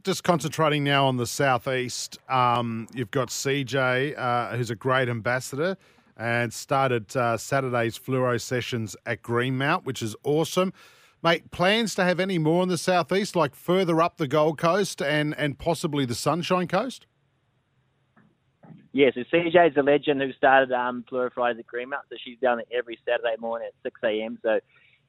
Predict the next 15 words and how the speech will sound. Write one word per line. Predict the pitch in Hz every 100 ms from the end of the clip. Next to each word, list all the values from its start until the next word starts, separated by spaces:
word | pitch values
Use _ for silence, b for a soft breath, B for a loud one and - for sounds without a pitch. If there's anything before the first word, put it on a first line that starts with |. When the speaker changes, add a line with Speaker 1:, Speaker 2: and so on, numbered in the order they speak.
| -
Speaker 2:
everyone's | 139 135 135 117
welcome | 135 127 123
to |
go | 123 120
and | 113
join | 127 120 -
C | 123
J | 123 117
for | - 113
a | 113
surf | - 123 -
and | 113
a | 107 -
chat. | 123 120 -
Um, | 120 117